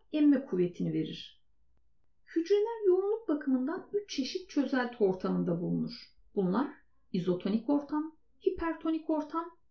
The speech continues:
ve hipotonik ortamdır. İzotonik ortamda hücrenin içindeki sitoplazmanın yoğunluğuyla hücrenin bulunduğu dış ortamdaki sıvının yoğunluğu birbirine eşittir. Böyle bir ortamda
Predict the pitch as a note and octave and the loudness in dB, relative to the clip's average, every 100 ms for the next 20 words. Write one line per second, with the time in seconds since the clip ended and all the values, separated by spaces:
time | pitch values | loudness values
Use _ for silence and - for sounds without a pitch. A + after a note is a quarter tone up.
0 | - E4 - E4 - D4 C4+ G#3+ - F3+ | -12 -12 -6 -6 -2 -2 2 2 2 -2
1 | E3+ F#3 F3+ E3+ E3+ - - _ _ _ | -2 -4 -2 -2 -4 -14 -20 _ _ _
2 | _ - C4+ G4 G4 G#4+ A#4 - D#4 - | _ -4 -2 0 -2 -4 -10 -2 0 0
3 | G3 F#3 F#3 - - _ _ - A#3+ C4+ | -2 -2 -2 -6 -10 _ _ -8 -4 0
4 | D#4 G4 - - C#4+ - A#3+ A3 G3 - | 0 0 -4 -4 -4 2 4 4 2 -4
5 | - - - B3+ - E4+ F#4 C#4+ C#4 C4+ | -12 -14 -4 -4 -4 -6 -2 2 2 0
6 | A#3+ A#3 A#3 A3+ B3 B3 F#3 - - _ | -2 0 2 2 4 2 2 -2 -10 _
7 | _ A#3+ A3+ A3+ C4 G#4 F#4 D#4+ D4 D4 | _ 0 0 2 2 2 0 0 4 4
8 | C#4+ A#3 A#3 F#4 - D#4+ D4 C#4 B3 A3+ | 4 2 2 0 0 -6 -4 -2 0 0
9 | - - - G#3+ G#3 G3+ F#3+ G#3+ B3 A#3 | -2 -10 -4 -2 -2 -2 -2 0 2 2
10 | A3 D#4 G#4 - - D4+ G#3 G3+ G#3+ D4 | 2 0 -4 -8 -4 0 2 2 2 2
11 | - - F3 - - - - _ _ _ | 0 -2 -4 -6 -14 -16 -20 _ _ _
12 | - E4 B3 G#3+ G3+ F#3+ - F#3+ F#3 F#3 | 2 4 4 4 2 2 -2 -2 -2 -4